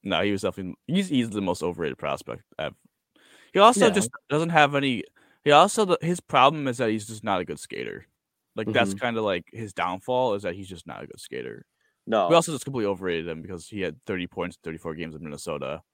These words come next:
Speaker 3: Right.
Speaker 1: That should also been, like, kind of, not, not a red flag, but that should have been, like, he should have waited another year. Then he had five points in six games, and I was like, "All right, let's trade Ryan O'Reilly. He's the number two center." And it's like,
Speaker 2: Yeah.
Speaker 1: no, let's have a thirty-point season,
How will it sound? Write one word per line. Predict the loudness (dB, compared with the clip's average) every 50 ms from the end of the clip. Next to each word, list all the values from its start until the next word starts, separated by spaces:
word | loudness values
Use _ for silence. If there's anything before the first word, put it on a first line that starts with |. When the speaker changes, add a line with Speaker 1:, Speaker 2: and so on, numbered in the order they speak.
| _ _ -2
Speaker 3:
Right. | 0 0 0 0 -2
Speaker 1:
That | -4 -4 -2
should | 0 2
also | 4 2 2 0 -6
been, | -8 -6 -6
like, | -6 -8 -6
kind | -8 -8 -6
of, | -2
not, | 0 0 2 6
not | 6 6 6
a | 6
red | 4 2 0 2
flag, | 2 4 4 4 4
but | 2
that | 0 0
should | -2 -6 -6
have | -4
been, | 0
like, | 0 0 0 -2 _ _
he | -14 -14
should | -8 -4 -4
have | -2 -2
waited | 0 -2 -2 -2
another | -6 -8 -10 -10
year. | -10 -10 -10 -12 -14 -16 _ _ _ _ _ _ _ _ _ -2
Then | 0 2
he | 4
had | 2 2
five | 6 6 6 6 6
points | 2 -4 -4 -4 -6
in | -10
six | -10 -10 -10 -8 -6
games, | -6 -4 -4 -4 -8 -10 -10
and | -10
I | -10
was | -8
like, | -4 0
"All | 0 2
right, | 2 2 0 -2
let's | -6 -12 -12
trade | -10 -8 -6 -6 -6 -6 -4
Ryan | -4 -4 -4 -4
O'Reilly. | -4 -2 0 0 0 0 -2 -4
He's | -8 -12 -12
the | -12
number | -10 -10 -10 -12
two | -14 -12
center." | -12 -10 -10 -10 -12 -14 -16 _ _ -20
And | -16
it's | -10 -8
like, | -8 -8 _ _ _ _ _ _ _ _ _ _ _ _ -6
Speaker 2:
Yeah. | -4 -4 -4 -4 -6 -10 _ _ _ _ _ -20 _ _ _ -18
Speaker 1:
no, | -12 -8 -6 -6 -6 -6 -8 -12 _ _ _ -6
let's | -4 -4 -4 -4
have | 2 4 4 4
a | 4
thirty-point | 2 2 0 0 0 -2 _ -2 -2 -2 -2 -4
season, | -4 -4 -4 -4 -4 -8 -8 -10